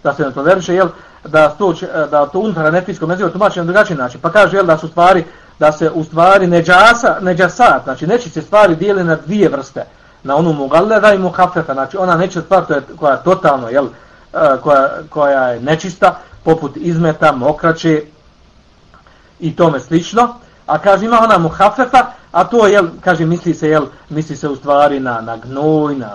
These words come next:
sukrvicu, na, na, na izmet od, od, od, od životinja čije se mes-, e, čije se meso jede i tome slično.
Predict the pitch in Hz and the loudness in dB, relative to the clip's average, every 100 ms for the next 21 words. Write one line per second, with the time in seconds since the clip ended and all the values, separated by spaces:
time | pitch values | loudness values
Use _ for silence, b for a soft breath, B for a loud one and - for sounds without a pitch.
0 | 98 - 160 - 156 151 139 - 151 135 | -14 -8 -8 -4 -4 -4 -6 -8 -6 -6
1 | 117 B B B 135 131 127 123 123 139 | -8 B B B -8 -4 -2 -4 -6 -6
2 | 131 123 117 117 110 b b b 135 139 | -4 -2 -2 -6 -8 b b b -8 -6
3 | 143 147 151 131 135 - 143 131 123 - | -6 -8 -8 -8 -10 -8 -6 -6 -8 -12
4 | 127 127 139 143 151 139 127 139 147 147 | -12 -10 -8 -8 -6 -8 -8 -4 -4 -4
5 | 135 131 131 123 123 123 127 120 - 143 | -8 -10 -8 -10 -10 -8 -8 -8 -10 -10
6 | 123 120 143 131 120 120 120 127 117 113 | -8 -8 -8 -8 -8 -12 -10 -10 -12 -6
7 | 135 180 165 156 143 156 175 135 - 123 | 0 2 2 0 -2 -2 -2 -2 -10 -12